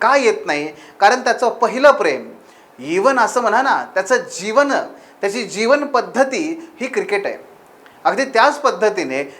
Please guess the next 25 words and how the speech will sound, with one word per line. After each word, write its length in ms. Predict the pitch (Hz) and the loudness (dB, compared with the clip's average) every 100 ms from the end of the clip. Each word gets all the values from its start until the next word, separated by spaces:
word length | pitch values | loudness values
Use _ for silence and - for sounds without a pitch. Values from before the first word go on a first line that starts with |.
| - | -8
एखादा 280 | 185 254 277 | -2 2 2
शेतकरी 480 | 269 247 - 240 214 | 0 -4 -2 -2 0
जर 300 | 120 - 233 - - | -4 -2 -4 -4 -2
by 120 | 190 220 | 4 4
heart 520 | 226 - 220 285 277 | 2 2 4 4 4
एखादा 280 | 226 233 240 | -2 -2 -2
शेतकरी 420 | 233 220 - 202 | -4 -4 -2 0
असेल 340 | 180 - 123 - - - - | 0 0 -8 -12 -20 -20 -4
हृदयातून, 600 | 160 202 254 247 240 - - - _ - _ | 0 4 4 4 -2 -6 -12 -20 _ -20 _
तर 100 | 226 | -2
तो 340 | 226 - 247 320 | -2 -4 0 2
शेतकरी 400 | 311 233 240 233 | 2 0 0 2
कसा 240 | 220 220 | 0 2
असतो, 460 | 220 - 160 156 - - | 0 0 -4 -4 -6 -4
त्याला 160 | 247 269 | 0 2
रात्र 440 | 185 185 190 233 | 4 2 4 2
दिवस 400 | 220 196 214 214 | 2 2 2 2
हे 120 | 214 | 2
काही, 300 | 240 220 202 | 0 0 -2
काही 260 | 233 214 214 | -2 -4 -4
नसतं, 300 | 202 165 - - | -4 -6 -10 -4
तहान 280 | 180 233 226 | 0 0 -2
भूक 200 | 233 226 | -4 0
काही 180 | 196 202 | 0 0
नाहीये. 340 | 170 131 131 | -2 -4 -8